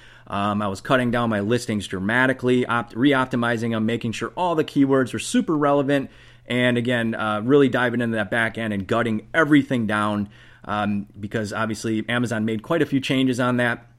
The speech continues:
And I wanted just to give a quick update on what I have kinda noticed since then. So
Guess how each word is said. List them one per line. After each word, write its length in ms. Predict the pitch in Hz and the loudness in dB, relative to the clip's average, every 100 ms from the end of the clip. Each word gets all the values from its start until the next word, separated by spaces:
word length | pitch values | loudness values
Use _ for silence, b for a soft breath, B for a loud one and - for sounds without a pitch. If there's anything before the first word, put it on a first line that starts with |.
| _ _ _ _ _ - - | _ _ _ _ _ -20 -8
And 340 | 117 110 104 104 | -4 -2 -2 -2
I 160 | 123 | 0
wanted 280 | 185 156 127 | 2 2 2
just 140 | 113 | -2
to 40 | 113 | -4
give 140 | 110 | -4
a 60 | 110 | -4
quick 280 | - 139 - | -4 -4 -2
update 460 | 120 - 110 104 | -6 -2 -4 -4
on 280 | 104 107 101 B B B | -4 -4 -4 B B B
what 300 | 113 135 165 | 0 2 2
I 120 | 143 | 2
have 200 | 139 123 | 2 0
kinda 240 | - 143 117 | 0 -2 0
noticed 640 | 104 113 120 120 101 - | 0 2 2 2 -2 -10
since 320 | - 139 127 | -4 -2 -2
then. 200 | - 98 | -2 -6
So 400 | 92 - 113 107 | -4 0 2 0